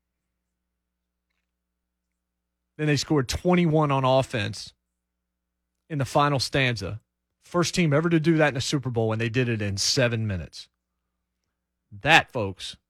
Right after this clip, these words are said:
is what we talked about all last week on this show when we talked about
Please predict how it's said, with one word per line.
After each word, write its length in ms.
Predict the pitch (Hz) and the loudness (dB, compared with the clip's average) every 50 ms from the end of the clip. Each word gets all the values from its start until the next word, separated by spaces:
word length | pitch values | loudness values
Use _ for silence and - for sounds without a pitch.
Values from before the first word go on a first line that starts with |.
| _ _ - | _ _ -12
is 160 | - 123 101 | -10 -8 -4
what 200 | 110 139 143 - | -2 -2 -2 -2
we 120 | 135 135 123 | -2 -6 -4
talked 320 | - - 135 123 113 - | -2 0 0 0 0 -2
about 300 | 139 117 110 107 - _ | -2 -2 -2 -2 -4 _
all 320 | - 131 123 127 139 147 151 | -2 0 2 2 2 2 0
last 320 | 147 135 131 127 117 - | 0 0 0 0 -2 -4
week 220 | - 123 117 - 123 | -8 -8 -6 -6 -6
on 100 | 110 110 | -4 -4
this 160 | 107 101 98 | -4 -4 -4
show 260 | - - 123 110 110 | -4 -4 -2 0 0
when 120 | 107 104 | 0 -2
we 100 | 104 107 | -4 -6
talked 320 | 101 - 117 107 104 - - | -6 -6 -6 -8 -8 -8 -10
about 340 | 101 98 90 90 82 - | -8 -8 -6 -6 -8 -10